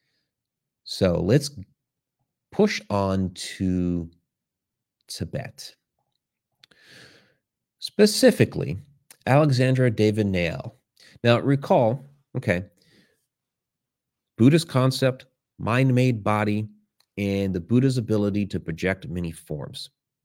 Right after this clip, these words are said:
All right. So who's Alexandra David Niel?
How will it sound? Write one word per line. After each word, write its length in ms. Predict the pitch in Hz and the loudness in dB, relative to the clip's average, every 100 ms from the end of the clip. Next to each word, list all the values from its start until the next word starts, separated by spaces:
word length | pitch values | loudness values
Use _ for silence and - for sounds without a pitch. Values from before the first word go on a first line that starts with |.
| _ _ - | _ _ -10
All 140 | 90 | -8
right. 160 | 80 - - _ _ _ _ _ | -8 -10 -20 _ _ _ _ _
So 120 | 92 | -4
who's 300 | 90 135 123 | 0 0 0
Alexandra 840 | - 107 107 95 95 92 95 92 90 - | -2 -2 -2 -2 -4 -4 -2 -4 -6 -12
David 320 | 85 87 87 | -8 -6 -4
Niel? 400 | 85 82 78 - | -6 -6 -8 -12